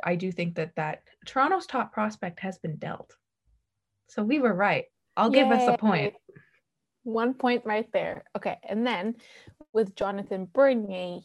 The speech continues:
Speaker 2: he was not dealt this trade deadline, but last week, if you guys were listening,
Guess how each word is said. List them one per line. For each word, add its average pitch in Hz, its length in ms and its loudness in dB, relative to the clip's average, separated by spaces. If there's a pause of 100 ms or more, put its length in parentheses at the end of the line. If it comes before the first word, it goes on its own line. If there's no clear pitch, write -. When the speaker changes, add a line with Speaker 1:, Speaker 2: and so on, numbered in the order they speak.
(120)
Speaker 2:
he 220 200 -2
was 180 360 -4
not 196 440 -6
dealt - 360 -8
this 175 320 -6
trade 175 440 -6
deadline, 170 600 -6
but 175 200 -6
last 240 440 -4
week, 175 200 -6
if 170 100 -10
you 190 80 -8
guys 175 240 -4
were 220 80 -6
listening, 208 760 -2